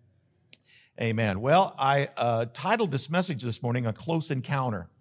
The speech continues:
And, uh, it got me thinking a few weeks ago, whenever we celebrated Pastor Rick and Miss Joyce's retirement, Clinton got up here and he talked about hearing stories over and over and over. In fact, I think he actually mentioned the number one thousand,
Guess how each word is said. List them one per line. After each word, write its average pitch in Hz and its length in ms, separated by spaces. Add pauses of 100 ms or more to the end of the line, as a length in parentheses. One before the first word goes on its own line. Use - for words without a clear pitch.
(480)
And, 135 400
uh, 135 200
it 151 120
got 208 260
me 190 120
thinking 220 360
a 135 60
few 180 180
weeks 196 300
ago, 110 260
whenever 123 240
we 135 140
celebrated 143 640
Pastor 135 380
Rick 131 180
and 123 80
Miss 123 120
Joyce's 127 420
retirement, 147 580 (400)
Clinton 240 320
got 165 180
up 160 140
here 185 140
and 175 80
he 165 80
talked 175 340
about 147 340
hearing 185 320
stories 160 680
over 175 580
and 147 220
over 156 320
and 156 100
over. 143 160
In 127 80
fact, 202 240
I 180 60
think 202 240
he 165 100
actually 165 380
mentioned 143 460
the 117 60
number 123 540 (220)
one 151 400
thousand, 139 720